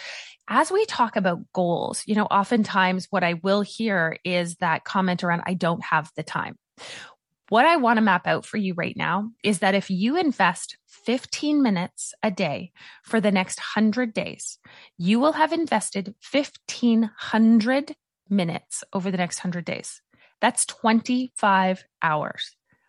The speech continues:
Imagine the impact that you could create in your life, in your health, in your wealth, in your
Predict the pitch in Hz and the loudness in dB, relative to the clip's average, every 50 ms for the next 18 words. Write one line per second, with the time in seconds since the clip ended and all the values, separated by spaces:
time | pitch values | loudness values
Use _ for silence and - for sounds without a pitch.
0 | _ _ _ _ _ _ _ _ 220 233 233 233 226 240 240 - 339 339 349 339 | _ _ _ _ _ _ _ _ 4 6 6 8 6 4 4 4 2 2 2 0
1 | - - 247 247 240 - - 190 - - - 202 196 190 190 185 196 226 247 - | 2 2 2 2 2 2 0 -8 -6 -4 -6 -4 -2 -2 0 2 2 2 0 0
2 | - 339 - - - - 254 226 220 208 226 - - 220 208 202 190 185 196 196 | -4 -6 -6 -6 -8 -4 -2 0 0 0 0 -2 -2 -2 0 0 0 0 -2 -2
3 | 190 190 180 190 185 170 185 240 285 - - _ _ _ - 214 214 208 190 175 | -2 -4 -2 0 0 2 2 0 -2 -6 -10 _ _ _ 0 2 2 2 0 -2
4 | - - - - 214 220 285 311 - - - _ - 208 202 196 196 190 185 185 | -6 -8 0 2 2 2 2 0 -4 -14 -18 _ -4 -2 -2 -2 -2 -2 -2 -4
5 | 185 175 170 170 170 190 185 185 233 302 311 - - - - 214 208 196 190 185 | -4 -8 -8 -4 0 2 4 4 4 2 0 -4 -8 -2 0 2 2 2 2 0
6 | 165 | -2